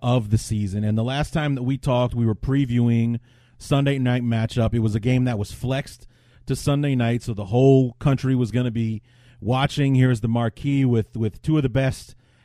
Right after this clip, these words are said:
in the N F C, and the real question was, would the Bears be able to answer the call?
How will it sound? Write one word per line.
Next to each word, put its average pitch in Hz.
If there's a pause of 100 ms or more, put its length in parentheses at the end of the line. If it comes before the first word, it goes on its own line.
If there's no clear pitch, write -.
(100)
in 160
the 165
N 147
F 127
C, 156
and 131
the 123
real 147
question 135
was, 120
would 156
the 151
Bears 139
be 131
able 127
to -
answer 123 (500)
the 123
call? 147